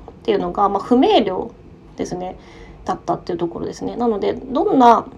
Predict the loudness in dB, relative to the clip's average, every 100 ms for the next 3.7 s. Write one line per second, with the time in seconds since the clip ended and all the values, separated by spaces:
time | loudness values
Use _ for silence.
0 | -20 -20 -20 -4 0 2 2 2 2 6
1 | 6 6 0 0 -2 -2 -4 -4 -2 -2
2 | -2 -4 -6 -10 -8 -8 -4 -4 -4 -2
3 | -2 0 2 2 4 0